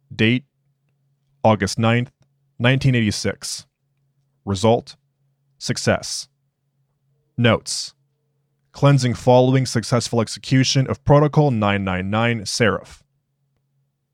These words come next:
Twenty-one thousand five hundred and thirty-six extraneous entries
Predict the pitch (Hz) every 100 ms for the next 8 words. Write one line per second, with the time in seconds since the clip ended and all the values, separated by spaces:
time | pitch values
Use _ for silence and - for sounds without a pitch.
0 | _ - - 143 147 139 135 120 110 107
1 | 113 101 107 104 - 110 101 95 92 98
2 | 92 - 127 131 - 113 - 127 117 110
3 | 101 - 123 - 131 123 -